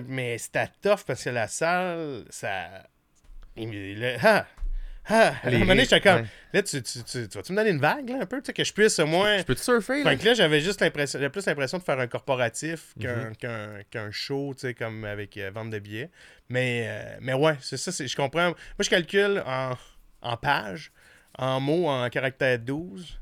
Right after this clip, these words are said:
Speaker 2: Ok.
Speaker 1: Fait qu'une page, c'est trois minutes.
Speaker 2: Ok. Ah
Speaker 1: Pour
Speaker 2: ouais ?
Speaker 1: moi, mettons, une page, c'est trois minutes. Fait que
Speaker 2: Wow.
Speaker 1: si j'ai dix pages, c'est trente minutes. Puis, euh, ben, je prends tout le temps la même police d'écriture puis de la même grosseur. Mais c'est à peu près ça. Tu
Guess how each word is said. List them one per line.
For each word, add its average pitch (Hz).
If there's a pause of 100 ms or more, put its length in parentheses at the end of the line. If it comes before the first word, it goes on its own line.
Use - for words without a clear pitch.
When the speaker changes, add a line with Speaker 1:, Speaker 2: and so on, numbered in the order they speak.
Speaker 2:
Ok. - (300)
Speaker 1:
Fait 127
qu'une 143
page, 180
c'est 135
trois 139
minutes. 120 (600)
Speaker 2:
Ok. 294 (600)
Ah -
Speaker 1:
Pour 160
Speaker 2:
ouais ? 156
Speaker 1:
moi, 175
mettons, 160
une 139
page, 160
c'est 151
trois 139
minutes. 143 (260)
Fait -
que -
Speaker 2:
Wow. -
Speaker 1:
si 139
j'ai 139
dix 127
pages, 156
c'est 139
trente 127
minutes. 131 (920)
Puis, 123
euh, 117
ben, 127
je -
prends 131
tout 143
le 127
temps 151
la 143
même 147
police 135
d'écriture 131
puis 123
de 117
la 117
même 127
grosseur. 120
Mais 151
c'est 147
à 151
peu 180
près 165
ça. 143
Tu -